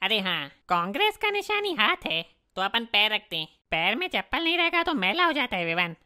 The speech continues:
बराबर। आम आदमी पार्टी का निशानी झाड़ू है, तो अपन पोछा रखते हैं। बिना झाड़ू के पोछा कैसे लगाएंगे विवान?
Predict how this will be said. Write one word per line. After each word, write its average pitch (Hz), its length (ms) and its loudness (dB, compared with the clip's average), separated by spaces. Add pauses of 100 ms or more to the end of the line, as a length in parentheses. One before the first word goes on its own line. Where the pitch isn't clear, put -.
(120)
बराबर। 156 440 -2 (280)
आम 240 320 2
आदमी 415 280 0
पार्टी 381 320 0
का 403 140 0
निशानी 403 400 -2
झाड़ू 262 400 0
है, 175 200 -4 (280)
तो 190 60 -4
अपन 214 240 0
पोछा 226 320 0
रखते 202 260 -2
हैं। 160 120 -4 (200)
बिना 175 340 -2
झाड़ू 381 280 6
के 381 120 0
पोछा 339 320 0
कैसे 359 200 2
लगाएंगे 226 340 0
विवान? 196 320 0